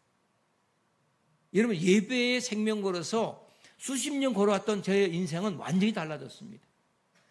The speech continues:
하나님의 선한 손이 도우셨고 형통케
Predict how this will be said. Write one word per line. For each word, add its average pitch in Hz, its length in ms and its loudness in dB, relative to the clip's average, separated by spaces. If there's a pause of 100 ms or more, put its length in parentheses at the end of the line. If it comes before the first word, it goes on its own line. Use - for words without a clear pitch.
(180)
하나님의 330 680 4
선한 254 320 6
손이 226 220 2
도우셨고 185 840 -2 (140)
형통케 196 1040 -8